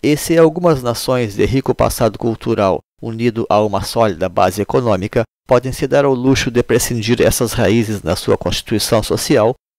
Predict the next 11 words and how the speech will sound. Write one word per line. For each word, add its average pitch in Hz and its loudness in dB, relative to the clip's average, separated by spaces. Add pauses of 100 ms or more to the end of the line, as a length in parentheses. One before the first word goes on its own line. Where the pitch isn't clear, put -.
(160)
o 196 2
mesmo 151 2
já 156 0
não 156 -4
pode 113 -2
ocorrer 131 0
dentro 135 0
de 143 0
nações 139 0
em 120 -4
formação, 117 0